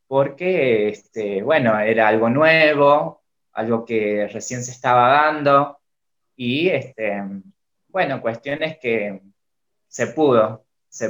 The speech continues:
pudo, y ahora estoy acá haciendo, contando esto, que, que ojalá le, les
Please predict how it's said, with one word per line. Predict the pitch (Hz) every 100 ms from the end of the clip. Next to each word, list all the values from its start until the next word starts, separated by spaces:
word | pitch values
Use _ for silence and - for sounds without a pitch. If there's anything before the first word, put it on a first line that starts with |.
| -
pudo, | 139 151 180 208 208
y | 165 135 117 110 101 101
ahora | 101 120 135
estoy | 131 123 117
acá | 113 - _ _ _ _ _ _ _ - - 143 170 185 196 - _ _ _ -
haciendo, | 110 120 117 113 107 98 101 _ _ _ _ _ _
contando | 110 110 123 - - 135 131
esto, | 147 - - 170 185 180 -
que, | 120 104 101 98 95 95 _ _ _
que | 107
ojalá | 101 - 113 117 127
le, | 120 113
les | 104 104